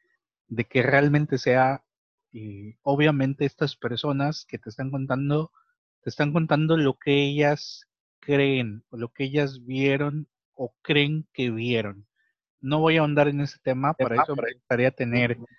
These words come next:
Speaker 1: una opinión profesional.
Speaker 2: Claro.
Speaker 1: Pero te dejo esto y, y me gustaría escucharte, que me platiques un poquito de qué es Mothman.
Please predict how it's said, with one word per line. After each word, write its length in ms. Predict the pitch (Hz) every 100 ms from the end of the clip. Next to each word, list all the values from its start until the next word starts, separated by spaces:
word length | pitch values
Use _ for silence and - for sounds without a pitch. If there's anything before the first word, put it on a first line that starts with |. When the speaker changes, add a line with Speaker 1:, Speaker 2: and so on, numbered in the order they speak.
| - _ _ _ 131
Speaker 1:
una 200 | 135 135
opinión 840 | - 120 117 120 123 123 110 101
profesional. 760 | - 107 110 - 107 123 160 196 _ _ _ _ _ _ -
Speaker 2:
Claro. 240 | 98 101 _
Speaker 1:
Pero 640 | - 135 135 127 127 123 120 -
te 100 | 143
dejo 240 | 160 175
esto 320 | 160 143 -
y, 160 | 127 120 -
y 160 | 120
me 120 | 117
gustaría 300 | 117 - 127
escucharte, 760 | 147 - - 135 123 - 101 110 _ _ _
que 80 | 139
me 120 | 131
platiques 440 | 143 135 180 - 190
un 100 | 180
poquito 360 | 160 - 175
de 100 | 143
qué 120 | -
es 120 | 160 147
Mothman. 640 | 143 143 _ 110 90 92